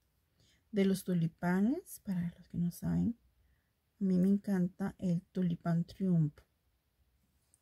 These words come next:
que es, creo que lo tengo por acá. Esta.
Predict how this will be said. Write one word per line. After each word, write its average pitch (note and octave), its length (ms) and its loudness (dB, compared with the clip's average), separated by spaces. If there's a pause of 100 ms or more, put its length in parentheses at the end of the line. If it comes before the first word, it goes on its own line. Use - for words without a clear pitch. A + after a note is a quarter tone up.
(880)
que G3+ 680 0
es, - 1300 -4 (180)
creo G3 140 -14
que - 120 -12
lo - 100 -8
tengo - 240 -12
por - 180 -12
acá. - 320 -12 (4000)
Esta. F3+ 500 -6